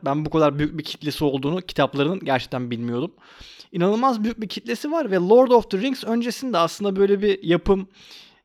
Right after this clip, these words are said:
e, başlanılarak bir yandan da böyle bir altyapı sağlanmaya başlandı Bezos tarafından. Ben açıkçası yani her üç soruna da böyle çok mantıklı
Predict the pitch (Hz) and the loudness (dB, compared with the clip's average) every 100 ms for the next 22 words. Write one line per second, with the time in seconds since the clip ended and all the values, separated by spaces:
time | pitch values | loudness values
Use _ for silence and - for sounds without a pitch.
0 | - 170 170 175 170 156 147 - 180 240 | 0 2 4 4 2 4 2 4 0 2
1 | 277 349 - - 175 254 247 226 220 220 | 0 -2 -6 -8 0 2 2 2 2 0
2 | 220 220 226 - 185 190 - 190 - - | 2 0 0 -2 0 2 2 0 0 4
3 | 170 160 160 165 165 143 - 127 120 113 | 6 6 4 4 4 2 0 -4 -4 -10
4 | - _ _ - 135 135 123 113 127 120 | -14 _ _ -8 0 2 2 0 -2 -2
5 | - 127 190 294 _ _ _ - 139 220 | -4 -4 -4 -6 _ _ _ -8 -2 0
6 | 220 254 - 214 - 233 - _ _ - | 0 -4 -4 -6 -4 -8 -10 _ _ -6
7 | 175 190 220 214 214 - - - _ _ | -4 0 0 0 -2 -2 -6 -8 _ _
8 | - 170 156 170 196 175 170 185 165 143 | -4 0 2 2 2 2 0 0 0 2
9 | 147 151 - 175 156 | 2 -2 -4 0 0